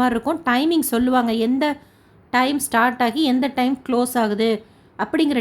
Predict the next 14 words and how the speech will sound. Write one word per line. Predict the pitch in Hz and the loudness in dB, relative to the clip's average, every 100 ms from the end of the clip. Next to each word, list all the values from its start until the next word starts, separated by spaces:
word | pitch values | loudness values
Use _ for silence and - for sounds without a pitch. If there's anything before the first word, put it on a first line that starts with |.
| 196 | -2
டீட்டெயில்ஸ்லாம் | 247 233 226 349 | -2 -2 -2 0
நமக்கு | 339 247 240 | 0 2 2
மெயில்ல | 247 294 247 | 2 2 2
அனுப்புவாங்க. | 220 226 240 202 170 - _ - - - - - - - | 0 0 -2 -2 -6 -12 _ -20 -20 -20 -20 -20 -20 -2
So, | 226 | 2
லாஸ்ட் | 240 330 285 | 4 4 2
டேட் | 330 339 269 | 0 2 2
இருபத்தி | 285 - 277 240 | 0 0 0 0
ஓராம் | 269 269 | 2 0
தேதி. | 247 233 330 - - 269 | 0 0 -4 -6 -6 0
போகணுன்னு | 294 320 330 | 2 2 2
விருப்பப்படுறவங்க | 262 262 262 254 247 247 339 - 185 | 0 0 0 0 2 0 -2 -6 -4
ரெஜிஸ்ட்ரேஷன் | 233 269 - 254 247 277 - | -4 -4 -4 -4 -2 -4 0
செய்துக்கோங்க. | 240 240 240 226 | -2 0 -2 0